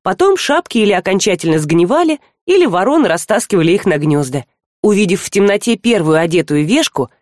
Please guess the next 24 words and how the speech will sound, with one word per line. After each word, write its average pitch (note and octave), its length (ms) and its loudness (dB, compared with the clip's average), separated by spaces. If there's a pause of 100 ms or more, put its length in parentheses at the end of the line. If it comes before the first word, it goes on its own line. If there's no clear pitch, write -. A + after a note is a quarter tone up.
(220)
Рыска D#4+ 360 0
жутко B3+ 400 0
перепугалась. G3+ 760 -2 (400)
Показалось, G3+ 680 -2 (120)
что - 220 -4
кто-то C4 300 -2
поджидает A#3+ 560 0
её A3 180 2
впереди, F#3 540 -2 (240)
да F3 140 0
ещё G3+ 240 0
так D#3 200 -2
нагло, F3+ 440 0
в C3+ 60 -2
открытую, E3 600 0 (240)
будто C#4+ 300 0
знает, A#3 400 2
что - 180 -2
никуда G3 400 2
девушка A3+ 440 0
от G3 120 -4
него G3 200 4
не G#3+ 120 2
денется. F3 540 -2